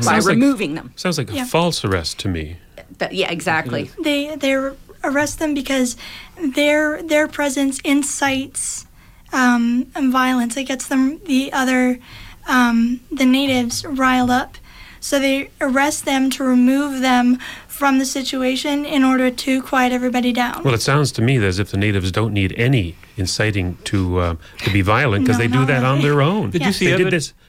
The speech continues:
Speaker 2: before Gary and Mark and the
Speaker 1: That's
Speaker 2: rest
Speaker 1: right.
Speaker 2: of them were there. They were, they were throwing, they were burning bridges, torching
Speaker 1: To
Speaker 2: cars, attacking police.
Speaker 1: To the, to say there's a pattern, been, been a pattern over the last <laughs> six years would be an understatement.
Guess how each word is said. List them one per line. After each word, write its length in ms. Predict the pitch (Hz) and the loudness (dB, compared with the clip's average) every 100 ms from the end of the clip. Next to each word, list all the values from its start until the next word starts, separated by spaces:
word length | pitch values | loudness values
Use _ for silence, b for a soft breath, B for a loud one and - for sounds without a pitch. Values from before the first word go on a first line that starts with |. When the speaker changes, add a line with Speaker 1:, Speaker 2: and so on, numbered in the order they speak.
| - | -8
Speaker 2:
before 600 | 139 139 220 233 101 78 | -6 0 2 2 -2 -6
Gary 380 | 113 113 110 107 | -4 -2 -2 -2
and 260 | 104 101 98 | -4 -4 -2
Mark 360 | 104 101 101 101 | 0 0 -2 -4
and 80 | |
the 20 | 92 | -4
Speaker 1:
That's 80 | 95 | -2
Speaker 2:
rest 100 | 104 | 0
Speaker 1:
right. 80 | - | 0
Speaker 2:
of 60 | |
them 160 | 107 101 | 0 0
were 100 | 98 | 0
there. 200 | 95 101 | 0 0
They 100 | 98 | 0
were, 160 | 98 90 B B | 0 -2 B B
they 60 | 123 | -2
were 100 | 107 | -2
throwing, 320 | - 113 110 | 0 0 2
they 80 | 107 | 0
were 100 | 107 | 0
burning 360 | 95 117 117 98 | 2 2 2 2
bridges, 600 | 110 110 110 113 107 - - | 0 0 0 0 -2 -6 -12
torching 360 | - 117 120 113 | -2 0 0 -2
Speaker 1:
To 60 | |
Speaker 2:
cars, 360 | - 113 117 113 B B B | 0 2 2 0 B B B
attacking 480 | 110 127 120 - 107 | -6 -2 -2 -2 -2
police. 560 | - 113 113 117 - - | 0 0 0 -2 -6 -10
Speaker 1:
To 100 | - | -8
the, 120 | 247 240 | -4 -4
to 160 | - 226 | -4 -6
say 200 | 254 254 | -4 -2
there's 200 | 254 226 | -2 -4
a 60 | |
pattern, 580 | - 202 208 208 175 143 - | -4 -2 0 -2 -4 -8 -10
been, 160 | - 170 - 160 | -8 -8 -8 -6
been 140 | 185 | -6
a 60 | 160 | -4
pattern 320 | 180 180 170 | -2 0 0
over 180 | 156 147 | -2 -4
the 100 | 151 | -2
last 260 | 156 165 | 0 -2
<laughs> 140 | - - | -4 -2
six 260 | 247 - 240 | -2 -2 -2
years 320 | 185 185 180 | 0 -2 -4
would 140 | 160 | -6
be 120 | 156 | -4
an 80 | 151 | -2
understatement. 720 | 170 165 165 - 156 - 127 | 0 0 -2 -2 -6 -6 -10